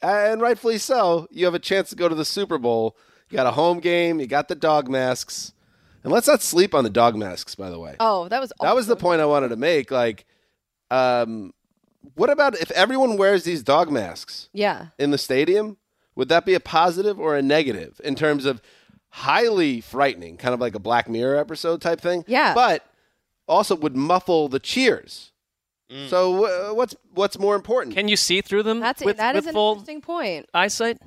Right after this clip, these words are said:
Speaker 2: I th-
Speaker 4: Can't breathe. Your cheers are muffled.
Speaker 2: I mean,
Speaker 4: Can't
Speaker 2: no,
Speaker 4: see very
Speaker 2: none
Speaker 4: well.
Speaker 2: of us have ever worn a dog mask, right? <laughs> I never have. <laughs>
Speaker 1: I've worn those type of rubber latex
Speaker 4: Yeah.
Speaker 1: masks before. They're not, not very breathable.
Speaker 4: Hot.
Speaker 1: Um, no,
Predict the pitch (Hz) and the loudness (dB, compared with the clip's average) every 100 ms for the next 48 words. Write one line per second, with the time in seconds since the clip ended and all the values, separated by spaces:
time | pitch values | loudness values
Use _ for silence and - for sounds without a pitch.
0 | - _ _ _ - - - 220 233 - | -20 _ _ _ -20 -16 -2 0 0 -4
1 | - - - 156 147 214 240 240 233 165 | -20 -12 -2 -2 0 2 2 2 -2 -4
2 | 160 160 151 226 226 233 220 214 208 208 | -4 -4 -4 -2 0 2 0 0 0 0
3 | 208 202 - 302 320 302 349 226 214 214 | 0 0 -2 -2 0 0 0 0 0 2
4 | - 208 208 - 262 - 247 254 240 320 | 2 2 0 -2 -2 0 2 0 0 -2
5 | 254 - 285 349 220 160 190 185 180 226 | -2 -2 -2 -2 -4 -6 -8 -6 -4 -4
6 | - - - - - - - - 262 311 | -6 -10 -14 -14 -14 -4 0 2 4 4
7 | 285 247 202 - 226 - - 262 269 - | 2 0 0 -4 -6 -12 -16 -12 -12 -10
8 | 208 - 185 214 233 214 180 190 165 139 | -4 0 2 4 4 2 2 0 0 -2
9 | 127 151 151 143 135 113 131 123 131 123 | 0 2 2 0 0 -2 -4 -2 -2 0
10 | 160 123 - _ _ - 123 131 147 - | 0 0 -4 _ _ -10 -2 2 2 0
11 | 202 156 160 143 135 123 143 87 113 123 | -6 0 2 2 0 0 -2 -4 -6 0
12 | 147 165 156 120 131 120 113 117 117 113 | 2 2 0 -2 -2 -2 -2 -2 -4 -6
13 | _ 139 135 - - 104 117 113 110 120 | _ -4 -4 -4 -14 -4 0 0 -4 -4
14 | 123 143 147 147 131 | 0 2 2 -2 -8